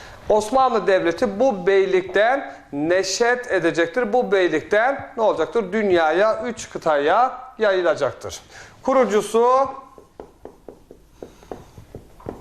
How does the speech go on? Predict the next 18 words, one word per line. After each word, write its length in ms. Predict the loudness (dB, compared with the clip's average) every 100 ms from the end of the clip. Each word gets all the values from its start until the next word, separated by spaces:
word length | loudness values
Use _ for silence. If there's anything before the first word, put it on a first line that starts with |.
| -14 -4
Osman 1200 | 0 2 2 -2 -8 -2 2 4 2 2 -2 -6 -12 -20 -20 _ -20 -20 _ _
Bey'dir. 640 | 0 2 0 -2 -10 -14 -16 -20 -20 -20 -20 -20 -18 -18 -18 -20 -20 -4
Ertuğrul 680 | 0 2 0 0 2 2 2
Gazi'nin 540 | 2 2 2 0 0
oğlu 280 | 2 2 2
Osman 500 | 2 0 0 -2 0
Bey 160 | -2 0
tarafından 760 | 0 0 0 -2 0 0 -2 -8 -18 -20 -8
bin 100 | -2
iki 220 | -2 -2
yüz 160 | -4 0
seksen 520 | 0 0 0 -2 -2
bir 160 | -4 -2
yılında, 640 | 2 2 2 2 2 0 -2 -12 -20 -6
e, 380 | 0 2 2 0 -2 0
beylik 380 | 2 4 2 0
haline 260 | 0 0 0
gelir. 360 | 0 0 -2